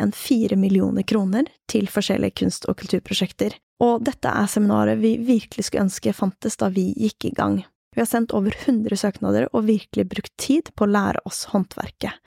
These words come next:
Og vi deler tipsene som du ikke kan google deg til, og gir deg vår innsideinfo fra to utøvere sitt ståsted. Vi går blant annet gjennom hvordan man navigerer landskapet av tilskuddsordninger,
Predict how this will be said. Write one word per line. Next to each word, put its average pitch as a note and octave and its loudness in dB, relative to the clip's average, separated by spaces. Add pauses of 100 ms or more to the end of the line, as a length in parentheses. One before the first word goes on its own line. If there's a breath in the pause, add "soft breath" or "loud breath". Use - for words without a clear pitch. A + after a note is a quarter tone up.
(120)
Og A3+ 2
vi B3 4 (180)
deler A3 0
tipsene - -2
som A3 2
du A#3 -4 (100)
ikke - -2
kan G3+ 2
google A3 0
deg - -4
til, G4 0 (160)
og A3+ 2
gir G3 0
deg G#3 -2
vår A3 0 (160)
innsideinfo - 0
fra A3 -4
to - -2 (160)
utøvere - -2
sitt - -6
ståsted. - -6 (400)
Vi A#3 2
går A#3+ 0
blant A3+ 2
annet G#3 -2
gjennom G3 2
hvordan G3+ 2
man G3+ 4
navigerer G3+ 2
landskapet A3 0
av - -10
tilskuddsordninger, - 0